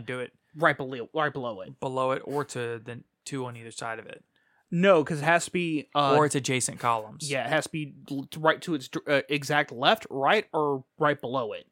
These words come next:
Speaker 1: That would be adjacent columns. So if you have the Link three, you can go to the column also to the left or the column also to the right.
Speaker 2: Well, no,
Speaker 1: Not the
Speaker 2: 'cause
Speaker 1: zone, the column.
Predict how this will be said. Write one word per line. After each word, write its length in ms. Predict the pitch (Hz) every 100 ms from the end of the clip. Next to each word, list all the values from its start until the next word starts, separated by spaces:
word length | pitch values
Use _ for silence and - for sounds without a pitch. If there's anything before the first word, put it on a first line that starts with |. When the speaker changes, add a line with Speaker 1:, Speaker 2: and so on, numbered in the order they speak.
| _ _ -
Speaker 1:
That 140 | 143
would 140 | 151 135
be 120 | 143
adjacent 420 | 131 123 117 -
columns. 680 | - 123 120 113 - 131 -
So 180 | - 135
if 80 | 123
you 80 | 131
have 120 | 139
the 80 | 135
Link 180 | 131 127
three, 300 | 180 185 143
you 80 | 131
can 100 | 131
go 100 | 127
to 80 |
the 120 | 123 123
column 320 | 127 123 120
also 340 | 127 135 131
to 100 | 120
the 80 | 117
left 220 | 113 110
or 40 | 117
the 100 | 120
column 260 | 117 110
also 220 | 107 113 117
to 80 |
the 100 | 110
right. 300 | 107 117 - _ _ _ _ - 175
Speaker 2:
Well, 160 | 196 185
no, 80 |
Speaker 1:
Not 160 | 202 175
the 60 | 180
Speaker 2:
'cause 80 |
Speaker 1:
zone, 540 | 147 202 196 147 131 113
the 160 | - 123 _ -
column. 920 | - - - 185 180 165 127 110 98